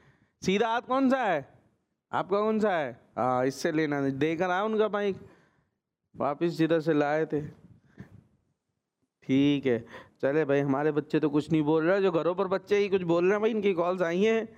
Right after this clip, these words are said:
تو انہی سے باتیں کر لیں۔ چلیں، کوئی سے بچے نہیں بول رہا ہے۔ اب ایسے ہی چلانا پڑے گا پروگرام، دیکھیں کیسے کیسے چلتا ہے۔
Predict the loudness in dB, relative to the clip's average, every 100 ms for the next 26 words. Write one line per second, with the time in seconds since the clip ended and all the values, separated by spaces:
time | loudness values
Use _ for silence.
0 | -20 _ _ _ -2 2 2 2 2 0
1 | 0 0 0 0 0 -4 -12 _ _ _
2 | _ _ _ _ _ _ _ _ -4 -2
3 | -2 0 0 0 -2 -4 -2 -2 0 2
4 | 2 2 2 2 -2 -8 -20 _ -6 -2
5 | -2 -2 -4 -2 -2 -2 -2 -4 -2 0
6 | 0 -2 -2 -2 -2 -2 -6 -10 -8 -4
7 | 0 0 0 -2 -2 -2 -2 -2 -2 0
8 | 0 0 -4